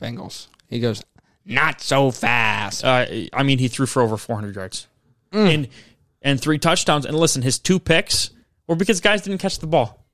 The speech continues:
Speaker 2: They
Speaker 1: Not
Speaker 2: tipped
Speaker 1: his
Speaker 2: them
Speaker 1: fault.
Speaker 2: up in the air. It's not his fault.
Speaker 1: Not his
Speaker 2: Threw it
Speaker 1: fault.
Speaker 2: right, hit, one of them hit Michael Carter in the helmet.
Speaker 1: Idiot.
Speaker 2: Right in the face mask.
Speaker 1: Face
Speaker 2: And
Speaker 1: mask.
Speaker 2: the other one was off a guy's hands.
Speaker 1: Come on.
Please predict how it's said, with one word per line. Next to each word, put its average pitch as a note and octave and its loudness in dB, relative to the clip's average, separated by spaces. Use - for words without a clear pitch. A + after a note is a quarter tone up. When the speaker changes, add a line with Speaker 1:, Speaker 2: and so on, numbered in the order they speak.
Speaker 2:
They B2+ 2
Speaker 1:
Not B2 6
Speaker 2:
tipped C3 8
Speaker 1:
his D#3 4
Speaker 2:
them F#3+ 0
Speaker 1:
fault. C#3 4
Speaker 2:
up - -10
in F3+ 0
the F3+ 2
air. D3+ 0
It's - -6
not G3 4
his F3 0
fault. - 0
Speaker 1:
Not C3+ 4
his C3+ 2
Speaker 2:
Threw G3 8
it D#3+ 8
Speaker 1:
fault. B2 6
Speaker 2:
right, F3+ 2
hit, F#3+ 4
one A3+ 4
of G4+ 2
them G#3+ 6
hit G3+ 6
Michael G3 0
Carter F#3+ 2
in F3+ 0
the D#3 0
helmet. D3 -2
Speaker 1:
Idiot. B2 2
Speaker 2:
Right F#3+ 4
in G3 -2
the G3 2
face D3+ 0
mask. G2 -10
Speaker 1:
Face C3 2
Speaker 2:
And C#3+ 0
Speaker 1:
mask. D3+ 4
Speaker 2:
the - 0
other E3 6
one D3+ 4
was C3+ 0
off C3 2
a - -12
guy's A2 -4
hands. - -12
Speaker 1:
Come C#3+ 0
on. G2 -4